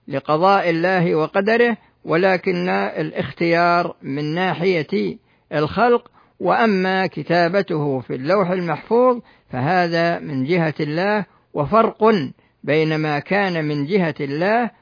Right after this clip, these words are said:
وما كان من جهة الخلق، وبالله التوفيق.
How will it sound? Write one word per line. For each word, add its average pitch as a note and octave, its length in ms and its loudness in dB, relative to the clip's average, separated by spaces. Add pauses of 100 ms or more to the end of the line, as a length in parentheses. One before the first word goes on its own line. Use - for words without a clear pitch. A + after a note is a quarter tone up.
(160)
وما G3+ 260 -2
كان D#3 440 -4
من C#3+ 140 -4
جهة D#3+ 340 -2
الخلق، D#3+ 460 -4 (240)
وبالله D3 520 -4
التوفيق. C#3 520 -8